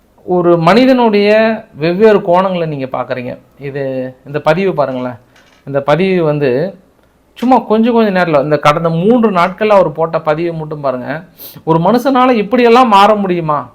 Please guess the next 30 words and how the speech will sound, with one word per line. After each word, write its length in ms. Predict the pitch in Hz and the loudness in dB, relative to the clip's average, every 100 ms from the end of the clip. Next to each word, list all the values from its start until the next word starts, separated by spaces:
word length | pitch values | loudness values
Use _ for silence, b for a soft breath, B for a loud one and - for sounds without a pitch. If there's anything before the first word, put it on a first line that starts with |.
| _ | _
அப்படின்றது 340 | - 147 160 190 | -6 -4 -4 -4
நீங்களே 440 | 170 165 170 156 | -4 -2 0 2
பாப்பீங்க. 260 | 135 139 123 | 0 -2 -4
மொத 320 | 127 147 214 | 0 2 2
பதிவு 360 | 214 180 185 170 | 2 0 0 -2
என்னன்னா, 420 | 151 135 185 269 - b b b | -4 -2 -2 -2 -10 b b b
"நாங்க 300 | 151 165 170 | 0 2 2
அந்த 140 | 160 | 2
அமைதி 360 | 147 165 202 214 | 2 4 2 4
ஒப்பந்தத்துல, 720 | 180 165 165 147 - 170 240 | 4 2 0 -2 -2 -4 -6
முப்பது 360 | 156 151 185 170 | -8 -2 0 0
நாள் 200 | 165 160 | 2 2
ஒப்பந்தத்துல 300 | 139 127 147 | 0 -2 -2
அமெரிக்கா 640 | 202 156 175 175 170 170 | 0 2 2 0 0 0
வந்து 180 | 147 156 | 0 -2
எங்களை 280 | 147 139 139 | -4 -4 -4
இன்சைட் 300 | 143 147 143 | -6 -12 -10
பண்ணாங்க, 460 | 131 123 131 262 - b b b | -8 -8 -6 -8 -10 b b b
இதுக்கப்புறம் 760 | 160 185 185 185 214 220 208 170 | -2 0 2 2 4 6 4 4
வான்வெளியிலும் 560 | 165 190 185 185 175 165 | 2 2 2 0 -2 -4
சரி 280 | 165 196 | -4 -4
கீழேயும் 320 | 220 175 165 160 | -2 -4 -4 -4
சரி 180 | 160 | -6
நாங்க 200 | 196 175 | -6 -6
தாக்கல் 360 | 143 147 160 170 | 0 2 2 -2
நடத்த 260 | 151 147 151 | -4 -6 -6
மாட்டோம்னு 280 | 143 135 | -6 -6
சொல்லிட்டு 380 | 143 135 147 170 | -12 -14 -10 -6
எழுதி 240 | 143 170 175 | -4 -4 -6
கொடுத்துருக்குறோம். 600 | 147 135 123 117 190 | -10 -12 -12 -4 -4